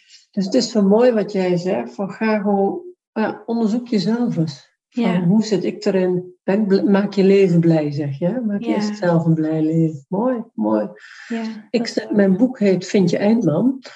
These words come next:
Speaker 1: Eh, maar ik zeg eigenlijk altijd, word eerst die eindvrouw.
Speaker 2: Ja.
Speaker 1: Of word eerst die eindpartner voor je iemand zoekt. Dus, dus word een, een, wat ik ook wel eens zeg is, eh,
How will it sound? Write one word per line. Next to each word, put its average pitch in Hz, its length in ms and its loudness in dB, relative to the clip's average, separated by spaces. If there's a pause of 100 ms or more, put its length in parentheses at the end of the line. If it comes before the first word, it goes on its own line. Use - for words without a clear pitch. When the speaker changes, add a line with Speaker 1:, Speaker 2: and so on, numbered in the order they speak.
(420)
Speaker 1:
Eh, 196 300 4
maar 185 160 2
ik 233 100 -6
zeg 226 280 -8
eigenlijk 196 440 -2
altijd, 190 340 -4
word 196 300 0
eerst 240 300 -2
die 202 140 -2
eindvrouw. 208 920 0
Speaker 2:
Ja. 175 300 -6
Speaker 1:
Of 165 60 -10
word 202 280 0
eerst 208 240 0
die 190 120 0
eindpartner 196 680 0
voor 220 420 2
je 190 120 2
iemand 185 380 2
zoekt. 220 340 -2
Dus, - 300 -4
dus 180 260 -2
word 226 380 0
een, 196 300 -2
een, 180 440 0 (800)
wat 196 160 2
ik 196 100 0
ook 226 140 -2
wel 220 120 0
eens 208 180 -4
zeg 202 260 0
is, - 380 -6 (720)
eh, 165 440 6